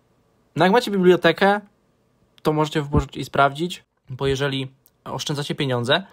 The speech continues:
i nie chcecie ryzykować, to myślę, że nie warto kupować, bo ta książka jest ogromnym ryzykiem. To jest taki rzut monetą. Em, jednym spodoba się niesamowicie,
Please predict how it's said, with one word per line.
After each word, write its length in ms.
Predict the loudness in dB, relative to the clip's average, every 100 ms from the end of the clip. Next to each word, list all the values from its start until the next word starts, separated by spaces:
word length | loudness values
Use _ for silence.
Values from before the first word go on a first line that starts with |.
| -20 -20 -10
i 80 | -4
nie 140 | -2
chcecie 340 | -4 -4 0 2
ryzykować, 680 | 2 0 0 2 2 0 _ -20 -20 _ _ 2
to 100 | 4
myślę, 300 | 4 0 0
że 100 | 0
nie 80 | 2
warto 240 | 0 0
kupować, 400 | -4 0 2 2
bo 100 | 0
ta 80 | -4
książka 280 | -4 -2 -2
jest 100 | -2
ogromnym 480 | 0 0 0 -2
ryzykiem. 460 | -4 -6 -10 -14 -18 _
To 340 | _ _ _ -20
jest 100 | -16
taki 180 | -12 -8
rzut 160 | -6
monetą. 480 | -4 -4 -4 -6 -16 -20 _
Em, 400 | -6 -6 -4 -8 -14 _ _ _ -2
jednym 340 | 0 0 -4
spodoba 340 | -6 0 0
się 120 | 0 -4
niesamowicie, 680 | -4 -4 -4 -2 0 0